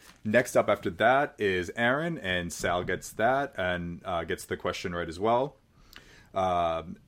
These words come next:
Derek is up next. Anthony guesses that correctly and gets the trivia question right.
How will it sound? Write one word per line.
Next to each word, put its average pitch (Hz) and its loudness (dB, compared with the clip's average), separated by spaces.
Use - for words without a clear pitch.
Derek 120 6
is 107 2
up 98 2
next. 117 -2
Anthony 107 0
guesses 98 2
that 104 4
correctly 110 4
and 101 -2
gets 107 2
the 104 2
trivia 104 4
question 101 0
right. 98 2